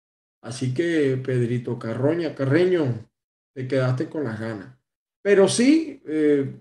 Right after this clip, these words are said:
no lo digo como un gesto de admiración, sino que me llama poderosamente la atención cómo Nicolás desafía y sigue desafiando a los Estados Unidos. Y entonces me da una risa porque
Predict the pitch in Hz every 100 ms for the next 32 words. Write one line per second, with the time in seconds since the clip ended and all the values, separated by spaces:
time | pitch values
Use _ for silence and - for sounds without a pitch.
0 | 123 156 160 180 208 226 233 208 196 190
1 | 208 202 180 175 180 180 185 196 185 175
2 | 160 170 160 151 131 170 143 165 208 269
3 | 262 180 190 302 277 233 196 180 202 208
4 | 208 220 220 190 175 - 151 131 208 160
5 | 131 _ _ _ _ _ _ _ - 196
6 | 226 240 - 175 185 175 170 170 208 190
7 | 131 151 135 156 - 151 131 208 214 127
8 | - _ - 143 - 311 277 180 170 151
9 | 131 190 196 160 139 135 127 127 - 151
10 | 143 135 135 120 123 127 - _ _ _
11 | _ - 220 214 233 233 226 277 247 -
12 | 185 190 185 226 302 262 214 202 190 131
13 | 185 - 160 151 160 147 127 -